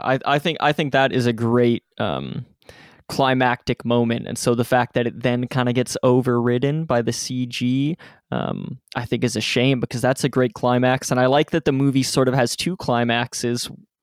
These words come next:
where you have one in, in Peter Vincent's lair when, um, when Ed dies. I think, I think that's fun as well, that you got these two different fight sequences.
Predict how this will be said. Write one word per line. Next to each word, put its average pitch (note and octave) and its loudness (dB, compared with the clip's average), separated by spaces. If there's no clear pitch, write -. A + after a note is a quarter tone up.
where A#2+ 2
you B2+ 4
have A#2 2
one B2+ 4
in, A#2 0
in A#2 -2
Peter B2+ 0
Vincent's A#2 -4
lair A2+ 0
when, A2+ -4
um, C2 -6
when A2+ 0
Ed A#2+ 0
dies. C#2 -2
I A#2+ -2
think, - -6
I A#2+ 0
think A#2+ -8
that's A2 -2
fun A2+ -2
as A2+ -4
well, G#2+ -2
that C#2 -6
you A2 -4
got - -4
these A2+ -8
two A#2 -2
different - -6
fight - -4
sequences. - -8